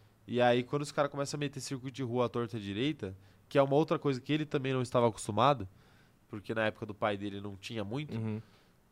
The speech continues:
Speaker 1: aí o cara começa a reclamar, né? Começa a achar
Speaker 2: Sim.
Speaker 1: estranho, começa a reclamar.
Speaker 2: Exato.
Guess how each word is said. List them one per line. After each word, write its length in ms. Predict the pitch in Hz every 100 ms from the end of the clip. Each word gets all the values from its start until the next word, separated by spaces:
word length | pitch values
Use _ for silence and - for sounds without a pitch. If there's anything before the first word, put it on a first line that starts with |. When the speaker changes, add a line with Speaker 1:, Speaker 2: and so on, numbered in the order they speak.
| _ _ _ _ _ _ -
Speaker 1:
aí 220 | 127 131
o 40 |
cara 180 | 127 135
começa 300 | 147 143 147
a 20 |
reclamar, 380 | 147 180 175 147 110
né? 60 | 104
Começa 180 | 101 120
a 40 |
achar 160 | 117 113
Speaker 2:
Sim. 60 |
Speaker 1:
estranho, 240 | 113 120 113
começa 200 | 92 95
a 40 |
reclamar. 360 | 98 120 107 101
Speaker 2:
Exato. 320 | 95 92 -